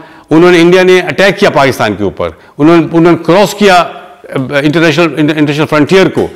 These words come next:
और bomb गिराया पा-, पहाड़ के ऊपर, कह दिया कि हमने मार दिया है terrorist को। वो मारने के बाद वो चले आए। पाकिस्तान ने कहा कि हम जवाब देंगे और सत्ताईस तारीख को पाकिस्तान ने attack किया और उसके बाद जो है,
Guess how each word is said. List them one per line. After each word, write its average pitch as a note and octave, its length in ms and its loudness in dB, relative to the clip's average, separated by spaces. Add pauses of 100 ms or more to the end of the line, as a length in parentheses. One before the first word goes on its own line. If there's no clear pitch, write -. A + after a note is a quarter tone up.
(240)
और E3 220 2
bomb D#3+ 340 2
गिराया E3+ 340 2
पा-, C#3+ 460 -8
पहाड़ C#3+ 220 0
के D#3+ 80 0
ऊपर, E3 420 0
कह D3+ 100 0
दिया D#3+ 180 2
कि D3 60 -2
हमने D#3 200 2
मार D3 220 0
दिया D3+ 200 2
है D3 380 0
terrorist F3 360 0
को। F#3+ 140 4 (460)
वो C3 60 -2
मारने D#3 360 2
के E3+ 60 0
बाद E3 500 0
वो C3 220 0
चले D#3+ 240 2
आए। F#3 240 2
पाकिस्तान D#3 420 0
ने D#3+ 80 2
कहा D3+ 200 0
कि C3+ 100 -6
हम B2 140 -2
जवाब A#2+ 300 2
देंगे F#3+ 400 2 (400)
और B2 220 -4
सत्ताईस G3+ 600 0
तारीख E3+ 260 2
को D3+ 400 0 (360)
पाकिस्तान C#3 440 0
ने C3+ 120 2
attack D#3+ 320 0
किया F#3 360 2 (400)
और D#3+ 300 4
उसके E3 200 0
बाद D3+ 280 0
जो D3 120 2
है, D3+ 440 0